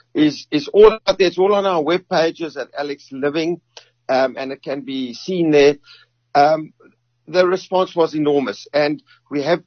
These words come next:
sold, uh, to a large amount of South Africans. Together, obviously, as I say, I would say,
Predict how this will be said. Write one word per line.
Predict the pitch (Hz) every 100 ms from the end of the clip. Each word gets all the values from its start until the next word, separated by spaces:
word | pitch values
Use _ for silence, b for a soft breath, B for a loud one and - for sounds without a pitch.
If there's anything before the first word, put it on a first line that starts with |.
| _ -
sold, | - 185 190 185 _ - -
uh, | 139 120 98 - -
to | 147 135 131
a |
large | 139 160 165
amount | 139 143 175
of | 180
South | 185 170 170
Africans. | 175 180 190 190 208 _ _ _ B _ -
Together, | - 160 175 180 -
obviously, | 156 139 170 -
as | 156 147
I | 139
say, | 135 170 143 135 135 _ -
I | 165
would | 220 190
say, | - 175 151